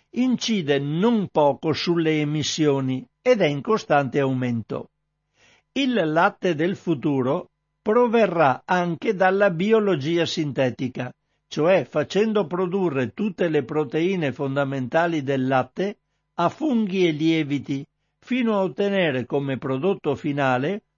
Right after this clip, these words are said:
un liquido che assomiglia molto al latte vaccino.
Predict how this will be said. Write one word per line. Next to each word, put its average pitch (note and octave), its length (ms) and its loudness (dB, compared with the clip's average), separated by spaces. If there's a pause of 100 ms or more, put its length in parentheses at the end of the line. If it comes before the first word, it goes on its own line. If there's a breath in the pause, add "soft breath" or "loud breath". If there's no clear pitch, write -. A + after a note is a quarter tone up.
un G3+ 180 0
liquido D3 580 0
che F3+ 180 -4
assomiglia F3+ 640 -2
molto E3 600 0
al C#3 160 0
latte D#3 380 0
vaccino. C#3 720 -2